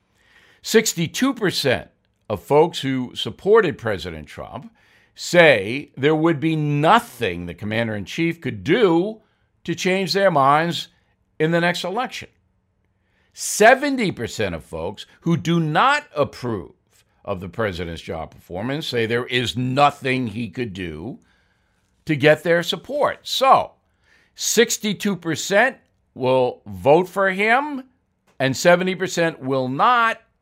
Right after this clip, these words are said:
depending on who they voted for last time around. You're not gonna change anybody's minds.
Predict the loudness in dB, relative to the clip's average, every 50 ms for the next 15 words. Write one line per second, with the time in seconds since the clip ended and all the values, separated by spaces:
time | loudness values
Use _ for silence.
0 | _ _ _ _ -10 -8 -2 2 2 2 4 2 0 0 0 0 0 -2 -4 -4
1 | -4 -4 -4 -4 -6 -6 -8 -8 -12 -12 -10 -8 -8 -6 -6 -8 -10 -10 -10 -10
2 | -10 -10 -8 -8 -6 -2 -2 -2 -2 -2 -6 -6 -6 -8 -6 -6 -8 -10 -10 -10
3 | -12 -12 -12 -10 -10 -10 -10 -10 -6 -6 -6 -6 -6 -8 -6 -4 -2 -2 -2 -2
4 | -6 -12 _ -20 -20